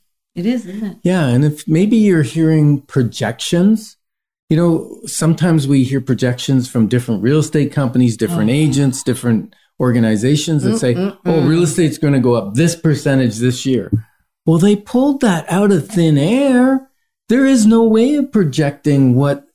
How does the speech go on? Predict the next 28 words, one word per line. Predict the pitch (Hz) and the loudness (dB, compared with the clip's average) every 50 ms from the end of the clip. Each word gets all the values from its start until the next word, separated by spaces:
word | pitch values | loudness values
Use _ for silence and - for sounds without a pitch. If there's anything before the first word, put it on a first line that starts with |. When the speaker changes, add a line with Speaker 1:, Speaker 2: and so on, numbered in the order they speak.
| _ _ _ _ _ _ _ _ | _ _ _ _ _ _ _ _
Speaker 2:
the | 139 135 135 | -2 2 2
market | 135 147 175 196 - - 196 | 2 2 2 0 0 -2 0
will | 151 151 135 | 0 0 0
do | 117 123 123 135 180 170 | 2 2 2 2 0 0
'cause | - 165 151 151 | 0 -2 0 0
it's | 156 131 - | 0 -2 -2
fueled | - - - 160 180 196 220 196 165 | -8 -6 -2 0 2 2 2 0 0
by | 143 123 123 120 | 0 0 0 -2
supply, | 120 - 135 - - _ 123 120 123 147 175 | -2 -4 -6 -8 -6 _ -4 -2 0 0 0
demand, | 165 156 139 123 110 107 110 123 147 160 | 0 0 0 2 2 2 0 0 0 0
and | 165 165 160 | 2 2 2
emotions. | 156 156 156 175 240 254 247 - 196 123 101 196 196 - - _ - - - - - _ _ _ _ | 2 2 2 2 0 -2 -2 -2 -4 -2 -2 -4 -6 -10 -16 _ -14 -14 -14 -16 -20 _ _ _ _
Speaker 1:
Oh, | - 220 220 | -2 2 2
emotions. | 226 226 226 226 226 226 226 - 175 147 131 - - _ _ | 4 4 4 4 2 2 0 -2 -4 -4 -6 -10 -16 _ _
So | - 220 208 | -6 -4 -2
bottom | 185 165 226 220 240 254 269 262 | -2 0 0 0 0 0 0 0
line | 262 254 254 269 269 330 | 0 0 0 0 2 2
here | 349 311 294 302 302 | 2 2 0 0 0
is | 302 311 339 349 233 190 - _ | -2 0 0 -2 -2 -2 -6 _
Speaker 2:
<laughs> | - | 0
Speaker 1:
remember | 226 247 254 247 254 254 262 269 269 247 269 233 | 2 4 4 4 4 4 4 2 2 2 2 2
that | 240 233 196 | 0 0 0
your | 226 226 226 220 | 0 0 2 2
emotions | 220 226 226 226 320 - - 240 226 220 - | 4 4 4 2 2 2 2 2 2 2 2
do | 247 240 214 | 2 2 2
drive | 165 165 175 170 185 233 233 226 | 2 0 -2 0 0 0 -2 -2
this, | 247 285 - - - | -2 -2 -4 -2 -4
and | 233 196 - | -4 -6 -6